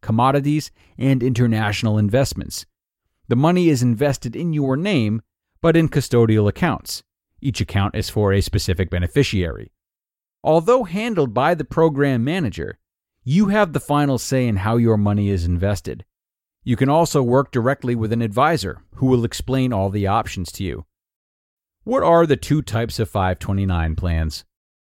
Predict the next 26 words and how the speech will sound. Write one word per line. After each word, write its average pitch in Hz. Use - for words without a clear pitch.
The 190
two 294
types 202
of 127
five 113
twenty-nine 101
plans 95
are 92
college 170
savings 156
and 110
prepaid 101
tuition. 107
College 185
savings 131
are 110
investment 113
plans 95
that 107
invest 110
your 123
after-tax 120
contributions 104
in 113
mutual 120
funds. -